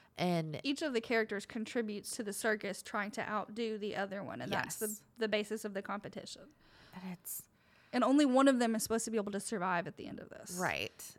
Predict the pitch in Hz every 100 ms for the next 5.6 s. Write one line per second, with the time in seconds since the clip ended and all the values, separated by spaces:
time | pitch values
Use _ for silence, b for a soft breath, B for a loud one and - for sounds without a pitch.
0 | - 196 202 185 - - 190 180 - 208
1 | 202 208 - - - - - - - 175
2 | 165 160 165 165 _ - 165 160 151 151
3 | - 82 - 180 _ _ - 180 165 156
4 | - - - - _ - _ - 202 185
5 | 175 185 190 180 165 147